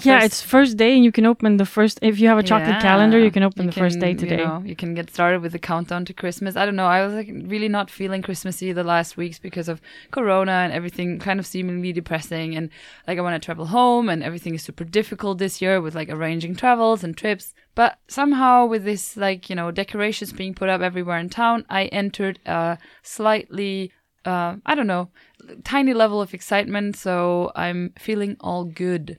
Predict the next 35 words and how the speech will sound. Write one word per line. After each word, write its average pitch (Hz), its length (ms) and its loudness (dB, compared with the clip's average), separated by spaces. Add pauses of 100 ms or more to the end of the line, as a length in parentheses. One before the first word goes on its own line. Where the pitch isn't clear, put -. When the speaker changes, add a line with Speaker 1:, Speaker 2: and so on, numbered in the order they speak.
(120)
Speaker 2:
How - 160 -8
about 208 160 -8
you? 233 200 -6 (160)
Speaker 1:
Nice. 233 560 2
Uh, 220 40 2
I'm 240 440 6
not 302 180 6
really 262 260 4
there 190 260 2
yet. 208 280 4
I, 214 260 0
I 220 40 2
haven't, 247 360 2 (260)
like, 247 240 2 (120)
um, 226 320 4
I 285 120 4
have, 262 360 4 (400)
I 262 100 6
don't 294 160 8
do 262 180 6
a - 20 6 (160)
lot 202 160 8
of 254 120 2
Christmas 277 300 0
decorations. 302 720 2
I 240 140 2
have 226 280 2
one 254 500 4
little 226 300 2
tiny 214 380 2
box 190 880 -2
Speaker 2:
Mm-hmm. 214 80 -4
Speaker 1:
of, 214 160 4
s-, - 480 -12
like, 196 360 -2